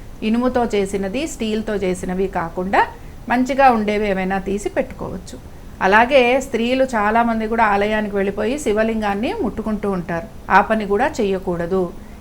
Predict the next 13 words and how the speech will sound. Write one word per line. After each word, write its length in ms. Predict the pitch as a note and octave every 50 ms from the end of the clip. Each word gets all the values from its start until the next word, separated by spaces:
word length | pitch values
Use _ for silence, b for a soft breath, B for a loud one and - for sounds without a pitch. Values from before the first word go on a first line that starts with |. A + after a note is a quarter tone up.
| B B
ఎప్పుడు 360 | A#3 B3+ C4+ C4 - F4 F4
చెయ్యాలి 600 | E4 - C#4 B3+ A#3+ A3 G#3 G3+ G3 G3 G3 G3
అని 120 | F#3+ F3+ F3+
అంటే 520 | E3+ F3 E3 - G3+ F3+ F3+ F#3 G3+ A#3 B B B B B B -
జ్యోతిర్లింగాలకు 800 | - A#3+ C4 B3 D4+ C#4+ C#4 C4 A#3+ A3+ A3 G#3+ G3+ G3+ G3+ G3+
వెళ్తాం 320 | F#3+ F#3 F3+ F#3 F#3 F3+
కదా, 360 | F3 E3+ E3+ F3 F3 E3+ F3 F3+ F3+
వెళ్ళినప్పుడు 840 | G3+ G#3 G#3 A3+ C4 C4 B3+ A3+ - - G3+ F#3 F#3 F#3 F#3 F#3+ G3 - -
ఆలయాలలో, 640 | G3 F#3+ G3 G3+ A3 A#3 A3+ A3+ G#3+ G3+ G3 G3 G3
ప్రత్యేకమైన 720 | F#3+ - G3+ F#3 - A#3 A#3 A#3+ A#3+ A#3+ A3+ A3 G#3+ G#3
ఆలయాలలో, 840 | G3+ F#3+ F3 F3+ F#3 F3+ F#3 F3+ F3 E3+ E3+ E3 F3 F3 F3+ F#3+ -
ఆలయ 420 | - F#3 F#3 G#3 A3+ C4+ D4 D4 C#4+
సంప్రదాయంలో 1080 | - A#3+ F#3+ F#3 F#3 G#3+ A3+ A3 A3 G#3+ G#3 G3+ F#3+ F3+ E3+ E3+ F3 F#3 F#3 F#3 F#3+